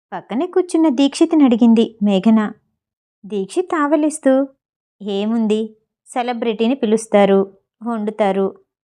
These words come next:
ఎవరో ఒక మేల్ గెస్ట్ని పిలుస్తారు, వాళ్ళు తింటారు. నిజంగా బావుంటే ఉన్న క్రూ మెంబర్స్‌కందరికీ పెడతారు,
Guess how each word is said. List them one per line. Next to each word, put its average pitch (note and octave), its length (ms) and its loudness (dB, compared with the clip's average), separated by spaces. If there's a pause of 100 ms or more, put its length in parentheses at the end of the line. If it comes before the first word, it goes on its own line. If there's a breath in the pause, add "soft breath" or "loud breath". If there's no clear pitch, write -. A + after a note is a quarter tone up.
(160)
ఎవరో F3+ 340 -4
ఒక B3 180 -4
మేల్ D4 300 -2
గెస్ట్ని C#4 320 0
పిలుస్తారు, A#3 640 2 (460)
వాళ్ళు F#3 380 0
తింటారు. B3 540 2 (760)
నిజంగా G3+ 480 -4
బావుంటే A#3 520 2
ఉన్న D4+ 260 0
క్రూ D4 260 2
మెంబర్స్‌కందరికీ A#3+ 840 2
పెడతారు, G3+ 540 2